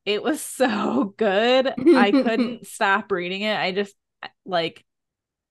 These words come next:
Speaker 1: Danny knows if I'm really into something, I'll just, like, inhale it at a unusual speed.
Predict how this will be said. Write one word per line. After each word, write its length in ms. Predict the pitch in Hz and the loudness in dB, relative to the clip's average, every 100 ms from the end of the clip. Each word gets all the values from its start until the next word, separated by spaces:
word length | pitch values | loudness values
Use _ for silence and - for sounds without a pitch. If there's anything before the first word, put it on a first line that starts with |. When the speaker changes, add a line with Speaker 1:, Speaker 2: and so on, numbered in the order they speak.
| - | -16
Speaker 1:
Danny 360 | 196 180 196 214 | -6 -4 -4 -4
knows 340 | 160 139 180 | -6 -6 -6
if 120 | 202 196 | -8 -8
I'm 160 | 170 | -8
really 280 | 170 165 170 | -6 -6 -6
into 220 | 156 190 | -8 -10
something, 380 | 196 190 196 170 | -8 -8 -8 -10
I'll 140 | 147 | -10
just, 220 | 165 170 156 | -10 -12 -12
like, 160 | 156 | -12
inhale 500 | - 165 180 165 180 | -10 -10 -8 -8 -6
it 120 | 170 170 | -4 -4
at 220 | 127 160 | -4 -4
a 340 | 156 160 151 - | -4 -4 -6 -8
unusual 1120 | 156 156 160 151 165 185 180 180 180 175 180 - | -10 -8 -10 -12 -12 -10 -10 -8 -8 -10 -14 -20
speed. 600 | - - 156 170 175 190 | -20 -12 -8 -6 -6 -8